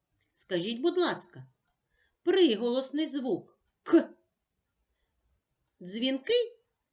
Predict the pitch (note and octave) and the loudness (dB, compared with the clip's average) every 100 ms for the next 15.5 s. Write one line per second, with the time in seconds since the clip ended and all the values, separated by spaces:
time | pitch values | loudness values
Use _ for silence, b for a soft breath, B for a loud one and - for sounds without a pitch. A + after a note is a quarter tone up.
0 | _ _ _ - B4 A#4 A#4+ - G3 - | _ _ _ -6 -2 0 0 -2 -4 -4
1 | - _ _ _ _ _ _ _ _ _ | -16 _ _ _ _ _ _ _ _ _
2 | _ _ _ _ _ _ _ _ _ _ | _ _ _ _ _ _ _ _ _ _
3 | _ _ _ _ _ G#3 G3 C#3 - _ | _ _ _ _ _ -6 -4 -6 -12 _
4 | _ _ _ _ F3 G#3 A3+ F3 D3+ C#3 | _ _ _ _ -4 -2 0 -2 -4 -6
5 | - C3+ B2 _ - F#4+ - _ _ _ | -10 -12 -12 _ -2 -2 -4 _ _ _
6 | _ G3+ G3 D#3+ D3 C3+ - D3 D#3+ D4 | _ -2 0 0 -6 -10 -10 -8 -4 -2
7 | F3+ C3+ _ _ - D4 F4 F4 F4 - | -4 -6 _ _ -10 2 4 6 4 0
8 | F4 E4 F#3+ - _ - G3+ C4 C#4+ - | 4 4 4 -6 _ -20 -10 -2 -2 -4
9 | - _ _ _ _ _ _ _ _ _ | -18 _ _ _ _ _ _ _ _ _
10 | _ _ _ _ _ _ _ _ _ _ | _ _ _ _ _ _ _ _ _ _
11 | _ _ _ _ _ _ _ _ _ _ | _ _ _ _ _ _ _ _ _ _
12 | _ _ _ _ _ _ _ _ _ _ | _ _ _ _ _ _ _ _ _ _
13 | _ _ _ _ _ _ - G#3+ G3+ A3 | _ _ _ _ _ _ -6 -4 -2 -4
14 | A3 G#3+ A3 G#3+ A3 A3+ A3 C4+ D4 E4+ | -6 -6 -4 -4 -2 -4 -2 -2 2 2
15 | F4+ F#3 - D3 | 4 0 -4 -12